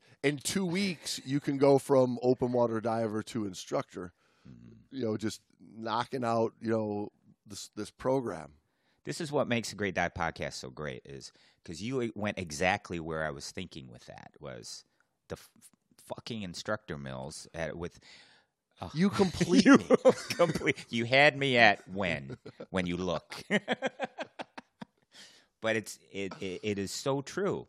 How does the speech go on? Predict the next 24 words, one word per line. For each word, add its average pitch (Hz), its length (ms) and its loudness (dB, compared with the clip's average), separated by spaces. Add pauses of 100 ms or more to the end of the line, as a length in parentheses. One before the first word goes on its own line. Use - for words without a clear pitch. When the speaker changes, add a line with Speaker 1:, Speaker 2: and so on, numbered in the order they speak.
(300)
Speaker 2:
When 104 160 -8
you 117 160 -8
have 135 480 -6 (600)
multiple 117 540 -4
generations 107 680 -6
or, 92 320 -4
a, 87 160 -6 (220)
you 101 120 -12
know, 67 140 -10
like 73 240 -12
you 80 80 -8
say, - 220 -6
an 76 80 -6
instructor - 540 -10
mill, 76 380 -8 (880)
these 123 240 -10
people 151 340 -4
are 117 120 0
just 110 320 -8
turning 113 440 -6
out 87 480 -8 (460)
a, 82 220 -6
a 80 100 -6 (140)
rank. 80 680 -8